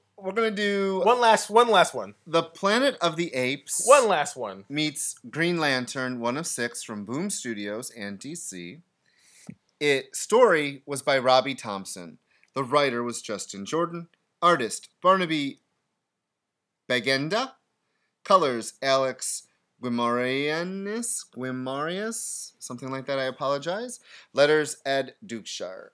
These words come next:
Speaker 1: And the design was Scott Newman. Um, this book is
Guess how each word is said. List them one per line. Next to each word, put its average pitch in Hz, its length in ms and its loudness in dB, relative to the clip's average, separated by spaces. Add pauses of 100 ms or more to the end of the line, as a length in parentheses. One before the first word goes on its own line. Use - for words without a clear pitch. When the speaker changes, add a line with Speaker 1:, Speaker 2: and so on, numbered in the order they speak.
(120)
Speaker 1:
And 117 120 -8
the 117 60 -8
design 135 420 -6
was 117 120 -8
Scott - 460 -4
Newman. 92 400 -14 (1300)
Um, 143 540 2 (1800)
this 233 260 0
book 151 500 2 (360)
is 151 440 -2